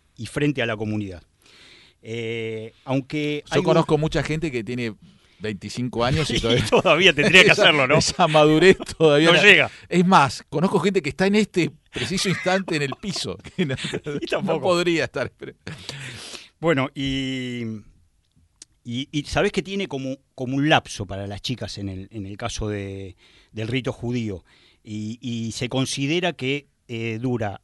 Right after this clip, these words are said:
Speaker 1: eh, seis meses y un día,
Speaker 2: Perfecto.
Speaker 1: ¿no? Y, y a la mujer se la considera nará, o sea, mujer joven, hasta que pasa a ser llamada bogeret, madura.
Speaker 2: Perfecto.
Speaker 1: ¿Eh?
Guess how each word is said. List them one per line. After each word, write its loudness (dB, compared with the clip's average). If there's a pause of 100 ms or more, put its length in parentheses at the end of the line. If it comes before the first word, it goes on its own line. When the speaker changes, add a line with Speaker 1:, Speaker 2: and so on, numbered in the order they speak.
Speaker 1:
eh, -12
seis 2
meses 0
y -4
un 0
día, -8 (380)
Speaker 2:
Perfecto. -8
Speaker 1:
¿no? -14 (460)
Y, -4 (320)
y -8
a -4
la -4
mujer -4
se -8
la -6
considera -8
nará, -2
o -14
sea, -8
mujer -2
joven, -6 (640)
hasta -6
que -2
pasa 0
a -6
ser -2
llamada 0 (640)
bogeret, -4 (280)
madura. -8 (460)
Speaker 2:
Perfecto. -14 (100)
Speaker 1:
¿Eh? -14